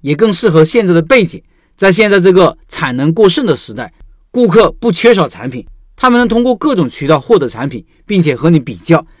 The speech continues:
你有多少信心，想卖什么产品就能卖得出去呢？我们能提供的产品就是服务，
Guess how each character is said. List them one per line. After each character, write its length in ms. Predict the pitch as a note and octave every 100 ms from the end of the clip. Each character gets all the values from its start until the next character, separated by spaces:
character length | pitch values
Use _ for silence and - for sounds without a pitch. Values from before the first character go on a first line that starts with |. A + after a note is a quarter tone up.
| _
你 120 | D3+
有 120 | G3
多 120 | F3
少 80 | G3+
信 200 | D#3+ F#3
心， 240 | D#3+ D#3 - -
想 240 | - A#2+
卖 140 | A3
什 100 | E3+
么 80 | E3
产 180 | D3+ D3
品 160 | B2+ G#2+
就 120 | F3
能 120 | D3+
卖 120 | F#3
得 80 | C#3+
出 120 | -
去 180 | D#3+ A#3
呢？ 180 | F3+ E3 - _ _ _ _
我 120 | B2
们 80 | D#3+
能 100 | G#3
提 180 | E3+ F3+
供 140 | A#3
的 60 | G3+
产 200 | C3 F3
品 80 | B2+
就 120 | C#3
是 80 | B2+
服 320 | - A#2
务， 100 | F#3+